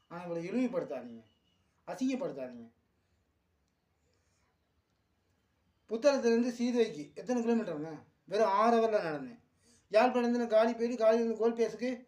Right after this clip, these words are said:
முப்பத்தி ரெண்டு ஹவரில் நடந்தோம். நடனம் மூலமா சாதனை பண்ணணும், நீந்தி சாதனை பண்ணணும். இந்த இப்ப இத்தனை சாதனை செய்ய போறேன். டேலண்ட் இருக்குங்க, தன்னம்பிக்கை இருக்கு, உடம்புல தைரியம் இருக்கும், மனசுல அதை விட வலிமை இருக்குது.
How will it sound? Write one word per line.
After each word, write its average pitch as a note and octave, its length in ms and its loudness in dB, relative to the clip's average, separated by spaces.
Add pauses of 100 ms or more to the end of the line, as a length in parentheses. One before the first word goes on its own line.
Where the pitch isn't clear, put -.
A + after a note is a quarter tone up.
(260)
முப்பத்தி A3+ 340 0
ரெண்டு A#3 160 4
ஹவரில் A3 260 4
நடந்தோம். D3+ 340 -6 (920)
நடனம் B3+ 300 4
மூலமா A#3+ 320 4
சாதனை A3 320 6
பண்ணணும், D#3 280 -6 (440)
நீந்தி C4+ 320 4
சாதனை A3+ 260 4 (100)
பண்ணணும். D#3+ 300 -8 (640)
இந்த E3+ 160 -10
இப்ப F#3+ 160 -8
இத்தனை F#3 260 -8
சாதனை F#3 340 -6
செய்ய D#3 220 -6
போறேன். B2 220 -16 (2250)
டேலண்ட் A3+ 340 2
இருக்குங்க, D3+ 280 -8 (440)
தன்னம்பிக்கை F3+ 440 -4
இருக்கு, A2+ 200 -16 (800)
உடம்புல F3+ 360 -4
தைரியம் E3+ 300 -6
இருக்கும், D#3+ 280 -10
மனசுல E3 320 -10
அதை D#3 100 -8
விட E3+ 180 -6
வலிமை D#3 240 -10
இருக்குது. A2+ 280 -20